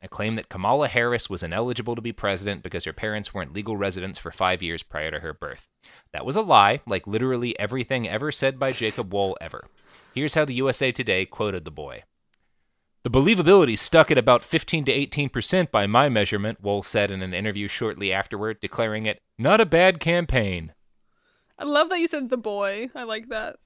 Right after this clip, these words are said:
Speaker 2: That, that made me
Speaker 1: Yeah, I
Speaker 2: that
Speaker 1: said
Speaker 2: made
Speaker 1: the
Speaker 2: me
Speaker 1: bo-,
Speaker 2: Yeah,
Speaker 1: the
Speaker 2: I
Speaker 1: boy.
Speaker 2: know, yeah.
Speaker 1: Yeah, yeah.
Speaker 2: Quoted the boy.
Speaker 1: Oh, he's a boy. He, he's
Speaker 2: He's
Speaker 1: not a
Speaker 2: a
Speaker 1: man.
Speaker 2: child. He's a boy
Speaker 1: Yeah,
Speaker 2: child.
Speaker 1: yeah. He is a boy child.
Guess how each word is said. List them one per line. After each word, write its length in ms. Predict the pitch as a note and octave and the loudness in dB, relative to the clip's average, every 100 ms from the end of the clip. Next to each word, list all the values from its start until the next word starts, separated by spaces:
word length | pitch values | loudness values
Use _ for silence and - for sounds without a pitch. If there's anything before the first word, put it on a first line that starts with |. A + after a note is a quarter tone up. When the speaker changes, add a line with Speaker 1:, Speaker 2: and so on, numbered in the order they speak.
| - | -14
Speaker 2:
That, 160 | A#3 | -12
that 140 | A#3+ A#3 | -10 -10
made 160 | A3 | -10
me 180 | A3 A3 | -10 -10
Speaker 1:
Yeah, 220 | F3 D3 | -2 4
I 80 | C3+ | 6
Speaker 2:
that 60 | D3+ | 6
Speaker 1:
said 200 | C3 G#2+ | 4 4
Speaker 2:
made 20 | |
Speaker 1:
the 100 | G2+ | 0
Speaker 2:
me 60 | - | -2
Speaker 1:
bo-, 140 | F#2 | -2
Speaker 2:
Yeah, 160 | B3+ B3 | 0 2
Speaker 1:
the 60 | F#2+ | 2
Speaker 2:
I 20 | |
Speaker 1:
boy. 80 | A#2+ | 0
Speaker 2:
know, 300 | G#2 D#2+ - | 0 -2 -6
yeah. 320 | C#3 A#2+ - - | -10 -12 -12 -6
Speaker 1:
Yeah, 260 | G#2 G2 C2 | 0 0 0
yeah. 280 | G#2+ F#2+ - _ _ _ _ - - - - | 2 2 0 _ _ _ _ -20 -20 -18 -18
Speaker 2:
Quoted 440 | - D4+ D4+ A#3+ | 0 2 2 0
the 100 | B3+ | -4
boy. 460 | G3+ A3 G3 G#3+ C4 C#4+ _ _ _ _ _ _ - | -2 0 -2 -6 -10 -12 _ _ _ _ _ _ 4
Speaker 1:
Oh, 120 | D#3+ | 6
he's 180 | F3 C3 | 6 4
a 40 | |
boy. 380 | G2 F2+ D2 - - | 0 -2 -4 -6 -12
He, 180 | A#2+ A2+ | -12 -12
he's 140 | A#2 | -2
Speaker 2:
He's 140 | A4+ C5 | 2 2
Speaker 1:
not 160 | G2 | 2
a 40 | F2+ | 0
Speaker 2:
a 20 | |
Speaker 1:
man. 100 | E2+ | -2
Speaker 2:
child. 760 | D#2+ - D#4+ E4+ C4 D#3 A3+ - _ _ _ | -2 2 4 4 0 -6 -10 -12 _ _ _
He's 140 | F4 | -4
a 40 | C#4+ | 0
boy 200 | B3 D4+ | 2 2
Speaker 1:
Yeah, 60 | |
Speaker 2:
child. 500 | E4 A3 G2+ D#2+ D2 - _ | 0 0 0 -2 -4 -10 _
Speaker 1:
yeah. 280 | F#2+ D#2+ - _ _ | -6 -6 -8 _ _
He 100 | G#2 | -8
is 100 | G#2+ | -8
a 40 | G#2 | -6
boy 220 | F#2+ F#2 | -6 -8
child. 420 | - D#2 C#2 C#2+ | -6 -8 -8 -10